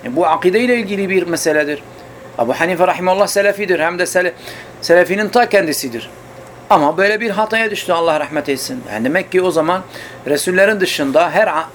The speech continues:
alim hataya düşebilir. Ama o hataya düşerken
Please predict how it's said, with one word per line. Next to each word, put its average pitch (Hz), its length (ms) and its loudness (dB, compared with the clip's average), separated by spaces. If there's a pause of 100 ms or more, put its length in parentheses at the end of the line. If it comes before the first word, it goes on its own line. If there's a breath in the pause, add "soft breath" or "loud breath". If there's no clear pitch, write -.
(280)
alim 139 400 -2 (180)
hataya 151 340 0
düşebilir. 175 520 0 (460 loud breath)
Ama 143 280 4
o 202 220 4
hataya 185 360 2
düşerken 175 540 2